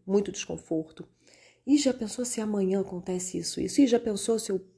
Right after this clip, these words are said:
perco meu emprego, como é que eu vou sobreviver, como é que eu vou ficar? Já pensou se tal pessoa, de repente, achar que eu falei com ela por causa disso, na verdade foi isso?" E aí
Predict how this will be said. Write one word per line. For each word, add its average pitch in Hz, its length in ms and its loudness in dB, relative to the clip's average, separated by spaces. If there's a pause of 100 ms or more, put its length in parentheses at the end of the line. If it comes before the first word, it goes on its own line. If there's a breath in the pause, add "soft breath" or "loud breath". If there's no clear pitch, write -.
(120)
perco 214 280 2
meu 190 140 2
emprego, 190 380 2
como 196 180 0
é 208 60 2
que 220 80 -2
eu 208 40 -2
vou 214 120 0
sobreviver, 196 520 4
como 190 180 0
é 196 40 2
que 196 100 -4
eu 196 40 -4
vou 196 100 -4
ficar? 190 480 -4 (640 loud breath)
Já 220 120 0
pensou 220 320 2
se 240 140 0
tal - 240 2
pessoa, 208 540 2
de 196 80 0
repente, 202 720 0 (340 loud breath)
achar 226 440 0
que - 120 -4
eu 233 60 6
falei 202 460 6
com 196 280 -2
ela 214 300 6
por 202 220 -10
causa 196 260 -2
disso, 226 320 0
na 202 80 0
verdade 202 420 2
foi 196 200 -2
isso?" 226 400 2 (360 loud breath)
E 254 140 6
aí 294 340 10